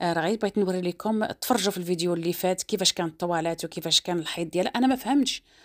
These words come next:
والله ما فهمت كيفاش كان دوزه نفسها وتجلس في ديك الطواليت. حاشاكم، سمحوا لي بزاف والله العظيم. ها انتم،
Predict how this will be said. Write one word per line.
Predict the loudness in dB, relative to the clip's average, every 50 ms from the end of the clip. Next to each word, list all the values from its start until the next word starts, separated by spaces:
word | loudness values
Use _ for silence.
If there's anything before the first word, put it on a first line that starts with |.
| _ _ -2
والله | 0 2 4 4 4 4 4 4 4
ما | 4 4 2
فهمت | 0 0 0 2 2 2
كيفاش | 2 0 -4 -2 -2 -4 -4
كان | -4 -2 -2 -2 -2 -2
دوزه | -2 0 0 0 0
نفسها | -2 -2 -2 0 0 0 0 -2 -8 -18 -10 -4
وتجلس | -2 -2 0 2 2 2 2 2
في | 0
ديك | -2 -2 -2
الطواليت. | -2 0 0 2 2 2 0 -2
حاشاكم، | -2 -2 -2 -2 -4 -4 -6 -8
سمحوا | -6 -6 -6 -6 0 0 2 2
لي | 2 2 0 0
بزاف | -2 -4 -4 -4 -4 -4 -4 -4 -6
والله | -4 0 2 4 4
العظيم. | 4 4 2 0 2 0 0 -2 -2 -6 _ _ _ -20 -20 _ _ _
ها | -4 -4
انتم، | -4 -4 -4 -6 -6 -6